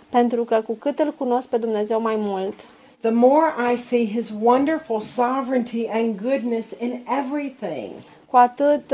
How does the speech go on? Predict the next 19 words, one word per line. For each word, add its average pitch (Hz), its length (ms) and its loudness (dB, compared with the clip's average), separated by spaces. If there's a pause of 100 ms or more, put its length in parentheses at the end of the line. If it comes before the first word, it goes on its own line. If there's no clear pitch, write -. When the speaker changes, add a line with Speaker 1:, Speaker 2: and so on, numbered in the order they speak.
(140)
Speaker 1:
văd 247 200 4
mai 240 180 0
mult 233 480 0
suveranitatea 226 880 0
și 240 160 -8
bunătatea 214 580 -2
lui 220 220 0
în 220 80 -2
toate 214 320 0
lucrurile. 208 640 -4 (460)
Speaker 2:
He 349 280 4
orchestrates 254 920 -2 (360)
everything 269 580 -4
in 240 100 -2
our 240 220 -4
lives 240 640 -4
for - 360 -2
our 262 360 0 (200)
good 269 460 4